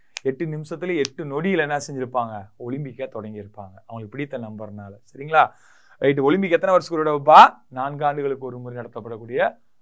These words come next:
விளையாட்டு தான் ஒலிம்பிக். சரிங்களா? அடுத்து பதினைந்து, இந்த ஹரிச்சந்திரன் ஒரு நாளும் பொய் கூற மாட்டான் என்பது டேஸ் வலுவமைதி. என்ன வலுவமைதிப்பா? இட வலுவமைதி. என்ன வலுவமைதி? இட வலுவமைதி. சரி, சரிங்களா?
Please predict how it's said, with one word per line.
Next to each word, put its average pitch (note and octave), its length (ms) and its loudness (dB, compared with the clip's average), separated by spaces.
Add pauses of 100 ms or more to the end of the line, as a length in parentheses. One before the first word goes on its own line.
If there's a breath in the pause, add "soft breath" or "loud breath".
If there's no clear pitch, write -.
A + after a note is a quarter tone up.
விளையாட்டு A#2+ 380 -4
தான் C#3+ 340 -4
ஒலிம்பிக். A2+ 460 -12 (100)
சரிங்களா? B2+ 380 -10 (200)
அடுத்து G#2+ 420 -20 (1300)
பதினைந்து, F3+ 560 6
இந்த F#3 280 6
ஹரிச்சந்திரன் G#3+ 760 8
ஒரு G3 160 4
நாளும் A3 380 8
பொய் G#3+ 200 2
கூற G3+ 220 4
மாட்டான் D#3 480 4
என்பது C#3 760 -2
டேஸ் F#3 360 12
வலுவமைதி. B2+ 480 -4
என்ன E3 280 2
வலுவமைதிப்பா? C#3 720 4 (320)
இட G#3 320 10
வலுவமைதி. C#3+ 720 6 (160)
என்ன D#3 280 -4
வலுவமைதி? B2 540 -4 (220)
இட C#3 380 0
வலுவமைதி. A2+ 600 -10
சரி, G2+ 240 -20
சரிங்களா? A#2+ 320 -2